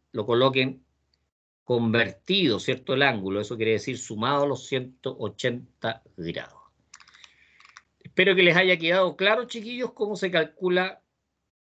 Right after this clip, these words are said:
la admitancia propia de cada barra,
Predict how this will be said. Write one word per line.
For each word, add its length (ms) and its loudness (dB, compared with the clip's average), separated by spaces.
la 220 0
admitancia 720 0
propia 360 0
de 140 2
cada 280 2
barra, 520 2